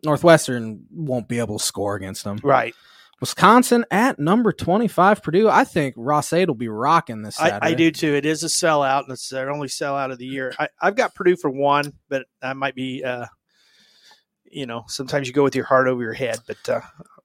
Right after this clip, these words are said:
Speaker 1: I also have Purdue for one. Um,
Speaker 2: Yeah.
Speaker 1: I think they're, they're quite a bit better than Wisconsin. Uh, Wisconsin, I mean, Purdue,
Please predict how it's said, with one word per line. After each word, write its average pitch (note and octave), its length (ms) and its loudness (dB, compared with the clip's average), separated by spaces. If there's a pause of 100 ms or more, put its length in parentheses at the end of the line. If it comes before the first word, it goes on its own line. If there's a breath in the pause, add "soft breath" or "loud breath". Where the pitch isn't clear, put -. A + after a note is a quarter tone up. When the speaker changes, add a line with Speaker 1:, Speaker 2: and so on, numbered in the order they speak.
(580)
Speaker 1:
I F#3+ 100 10
also E3+ 320 6
have C3+ 220 -2
Purdue B2 260 -6
for A2+ 180 -8
one. A2+ 460 -8
Um, A2+ 380 -6
Speaker 2:
Yeah. B2 160 -8 (120)
Speaker 1:
I E3 100 2
think D3+ 240 0
they're, C3+ 300 0 (540)
they're E3 160 2
quite G3 280 8
a D3+ 40 2
bit C3 220 -2
better A#2+ 260 -2
than G#2+ 100 -10
Wisconsin. F#2 640 -10 (200)
Uh, G#2+ 200 -4
Wisconsin, F#3 560 4
I D#3 80 2
mean, E3+ 160 4
Purdue, A#3+ 400 4